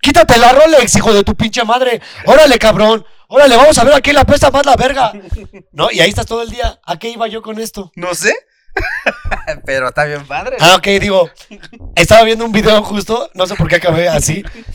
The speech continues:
Speaker 1: y estaba viendo un video, güey, toda una familia cachetándose policías, güey.
Speaker 2: No mames.
Speaker 1: Sí, llegaron a decirle algo al güey, pues, por ratero. "No, qué pinche ratero". Y el güey, "A ver,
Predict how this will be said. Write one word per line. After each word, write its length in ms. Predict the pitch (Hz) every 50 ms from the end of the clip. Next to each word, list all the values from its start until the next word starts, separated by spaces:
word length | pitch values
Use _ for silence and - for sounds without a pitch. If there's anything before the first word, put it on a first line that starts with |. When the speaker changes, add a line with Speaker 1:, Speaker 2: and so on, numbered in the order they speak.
| - - _ _ _
Speaker 1:
y 80 | - 156
estaba 180 | 151 180 190 190
viendo 180 | 196 196 202
un 80 | 202 190
video, 260 | 180 180 156 165 175
güey, 240 | 165 160 175 196 -
toda 300 | _ - 202 214 226 233
una 180 | 240 240 240 233
familia 580 | - 175 151 147 165 170 170 185 196 214 359 _ _ _ _ _ _ _ _
cachetándose 680 | - 147 151 - - 165 185 185 202 226 226 - 208
policías, 640 | - - 151 143 135 135 - 165 202 208 208 196 175
güey. 140 | 151 147 143
Speaker 2:
No 120 | 147 147
mames. 380 | 160 160 156 156 160 151 147 135
Speaker 1:
Sí, 200 | 165 175 196 202
llegaron 340 | 196 190 180 196 208 220 214
a 40 | 185
decirle 320 | 156 147 - 175 190 196
algo 120 | 196 196 190
al 40 | 170
güey, 180 | 156 175 180 -
pues, 200 | - - - _ _ _
por 180 | - 127 123
ratero. 520 | 123 120 120 - 160 156 151 175 - 339 _ _ _ _ - _ _ _ _
"No, 180 | 202 226 240
qué 100 | 220 214
pinche 300 | - - - 214 208 220
ratero". 340 | 196 160 135 - 117 104 120
Y 80 | 285 180
el 80 | 165 165
güey, 220 | 190 208 214 196 _ _ _ _ _ _ -
"A 100 | 175 185
ver, 260 | 254 294 339 330 -